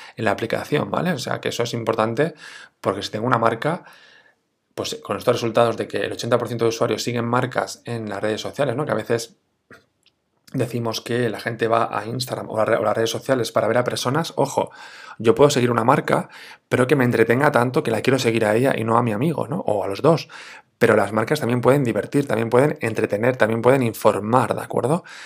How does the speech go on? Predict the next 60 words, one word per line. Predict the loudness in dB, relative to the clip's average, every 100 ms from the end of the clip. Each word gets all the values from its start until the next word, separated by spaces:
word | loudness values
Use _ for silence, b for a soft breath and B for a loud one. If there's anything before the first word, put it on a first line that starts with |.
| B
Entonces, | -2 -2 0
no | 0 4 4
tengo | 6 4
que | 4 2
ir | 0 -2 -6 B B
a | -2 0
Instagram | -2 0 2 6
a |
vender, | 6 4 2 4 4
vender | 4 2 2 2
y | 0
vender, | -2 0 0
no. | 2 0
Yo | 0 2
voy | 2
a | 2
Instagram | -2 -2 2 2 0 -4
y | -4
me | -2
meto | -2 0 2
dentro | 2 2
de | 0
sus | -2 -4
leyes, | 2 2 2 -2 -4 -8
y |
sus | -6 -2
leyes | 0 0 0
son, | 0 0 -2 B B B
eh, | -6
entretener, | -2 -2 0 2 2
divertir, | 4 2 2 0 0 -2 B B B B
eh, | -6 -6
informar, | -2 -2 0 0 0
etcétera, | 0 0 0 -2
¿no? | -4 -6
Entonces, | -2 -2 -2 B B B B
yo | 0 6
voy | 6
como | 6 4
marca | 6 6 4 2
a | 2
Instagram, | 2 0 0 0 0 2
pero | 2
voy | 4 4
a |
entretener | 2 -2 0 0
a | 0
la | -2
gente. | -4 -6 -6 -12
Entonces, | -10 -8
la | -6
gente | -4 -2
me | 0 0
puede | -2 -2
seguir, | 0 2 2 0 -14
como | -14 -8
te | -4
acabo | -2
de | -4
decir, | 0 0